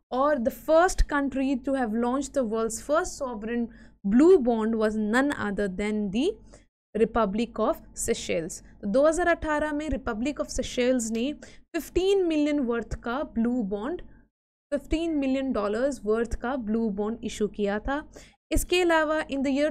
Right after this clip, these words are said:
two thousand nineteen वर्ल्ड बैंक ने भी इशू किया था around dollar ten million का। So they have been trying to raise money through this blue bond so that इनको आप यूटिलाइज करके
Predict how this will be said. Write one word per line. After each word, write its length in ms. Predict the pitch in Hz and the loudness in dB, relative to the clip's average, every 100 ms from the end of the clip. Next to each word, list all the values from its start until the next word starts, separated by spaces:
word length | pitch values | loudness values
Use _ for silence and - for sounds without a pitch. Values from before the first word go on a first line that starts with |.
| 302 | -2
two 60 | 285 | -2
thousand 360 | 269 240 254 240 | -2 -2 -2 -2
nineteen 480 | 233 240 294 294 285 - - - | -2 0 0 -2 -4 -10 -18 2
वर्ल्ड 340 | 254 311 370 277 | 6 6 6 2
बैंक 280 | 277 269 262 | 0 -2 -2
ने 160 | 247 240 | -4 -2
भी 140 | 254 247 | -4 -4
इशू 240 | 240 - 233 | -8 -6 -6
किया 280 | 226 214 214 247 | -4 -4 -4 -6
था 160 | - - 247 | -6 -8 -8
around 540 | 208 240 262 320 - - - - - 196 | -6 -4 -4 -6 -8 -12 -20 -20 -8 -4
dollar 320 | 233 233 269 180 - | -2 -2 -4 -8 -8
ten 240 | 240 226 214 | -6 -4 -6
million 380 | 190 196 196 196 - | -8 -8 -10 -12 -16
का। 100 | - - - _ _ _ _ _ _ - | -18 -20 -20 _ _ _ _ _ _ -4
So 60 | |
they 100 | 262 285 | 2 2
have 100 | 294 | 0
been 140 | 294 359 | -6 -2
trying 400 | 302 277 302 339 | 0 0 0 -2
to 140 | 349 359 359 - - - 202 | -2 -2 -4 -14 -16 -8 0
raise 320 | 262 277 320 269 | 4 4 4 2
money 400 | 240 226 226 285 - - - _ _ _ - | 2 2 2 -2 -6 -18 -20 _ _ _ 0
through 200 | 294 277 226 | 2 2 0
this 160 | 262 196 | -2 0
blue 200 | 214 240 202 | 2 2 0
bond 220 | 233 302 - | -4 -6 -6
so 140 | 330 294 | -6 -2
that 160 | 370 - 254 | -4 -4 -6
इनको 300 | 294 277 349 | -4 -4 -8
आप 320 | - 262 220 226 | -6 -6 -2 -4
यूटिलाइज 560 | 233 262 254 277 294 - | 0 2 2 2 -2 -4
करके 320 | 226 208 262 | -4 -4 -6